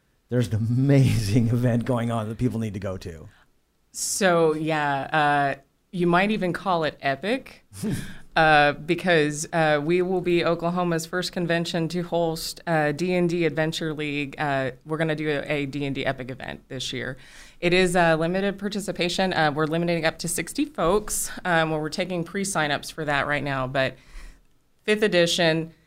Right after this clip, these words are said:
Speaker 2: and it's this, it's gonna be, like, huge battle, multi-table deal, and my understanding is that some of the outcome of the game will actually go into the fifth edition lore.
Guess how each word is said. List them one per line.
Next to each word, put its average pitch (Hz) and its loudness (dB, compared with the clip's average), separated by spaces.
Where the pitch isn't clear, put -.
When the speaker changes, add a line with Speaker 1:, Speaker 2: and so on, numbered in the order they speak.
Speaker 2:
and 147 2
it's 147 -6
this, - -4
it's 165 -6
gonna 165 0
be, 147 -2
like, 135 -4
huge 214 -4
battle, 165 4
multi-table 165 0
deal, 160 2
and 147 -2
my 165 2
understanding 165 -2
is 147 -4
that - -8
some 160 -4
of 147 -6
the 147 -6
outcome 160 0
of 143 -4
the 151 -6
game 143 -4
will 143 -4
actually 143 -4
go 139 -6
into 151 -4
the 131 -8
fifth 131 -14
edition 131 -10
lore. - -8